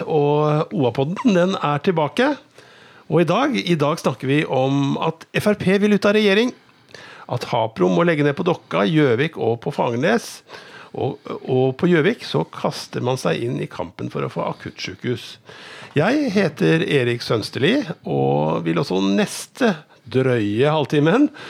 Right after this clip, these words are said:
snakke om andre ting i uka som er gått. Vi har også en spennende gjest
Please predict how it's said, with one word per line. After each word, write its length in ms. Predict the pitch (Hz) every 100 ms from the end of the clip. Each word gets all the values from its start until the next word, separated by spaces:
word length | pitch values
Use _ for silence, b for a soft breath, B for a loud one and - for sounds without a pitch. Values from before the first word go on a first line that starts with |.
| B
snakke 480 | - - 156 - 151
om 240 | 151 147 156
andre 320 | 143 107 110
ting 320 | - 147 151
i 160 | 131 135
uka 240 | 113 - 104 -
som 160 | 117
er 160 | 110 95
gått. 300 | - - - B B B B B
Vi 140 | - 151
har 80 | 165
også 160 | 156
en 80 | 156
spennende 400 | 143 - 120 107
gjest 320 | 110 110 -